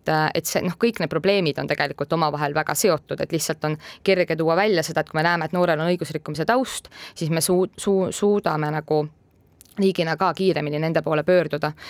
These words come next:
Et me teame jällegi, et, äh, kolmsada kuni nelisada noort Eesti vanglates selles vanuseklassis on. Lisaks on need noored, kes on veel kriminaalhooldusel, need noored, kes näiteks, äh,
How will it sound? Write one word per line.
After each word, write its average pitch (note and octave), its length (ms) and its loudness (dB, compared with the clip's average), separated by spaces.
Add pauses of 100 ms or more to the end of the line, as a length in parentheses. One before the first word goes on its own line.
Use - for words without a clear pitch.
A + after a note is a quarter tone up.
(160)
Et F3 60 0
me F3 80 4
teame F3 320 2
jällegi, E3 300 2
et, - 240 -4
äh, D#3 340 2
kolmsada F3 420 2
kuni D#3 160 -2
nelisada E3 380 2
noort F3 400 0 (140)
Eesti E3+ 260 -2
vanglates F3+ 520 -2
selles D#3+ 240 0
vanuseklassis E3 580 -2
on. A3 240 2 (340)
Lisaks F3+ 320 -2
on E3 100 -4
need F#3+ 240 2
noored, E3 340 0
kes - 220 -6
on D#3 80 -4
veel D3+ 140 -2
kriminaalhooldusel, G3 1080 0
need F3 160 0
noored, D#3+ 320 -2
kes - 200 -6
näiteks, D#3 480 -4
äh, D#3+ 80 2